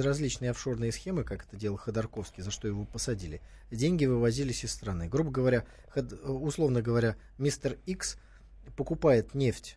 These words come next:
сам у себя за два доллара из-за границы, потом продаёт её на мировом рынке за сто долларов, девяносто восемь долларов ушли в офшор.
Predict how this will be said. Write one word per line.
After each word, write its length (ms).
сам 260
у 40
себя 420
за 680
два 280
доллара 420
из-за 340
границы, 540
потом 240
продаёт 360
её 100
на 60
мировом 420
рынке 280
за 120
сто 220
долларов, 320
девяносто 400
восемь 260
долларов 400
ушли 200
в 60
офшор. 360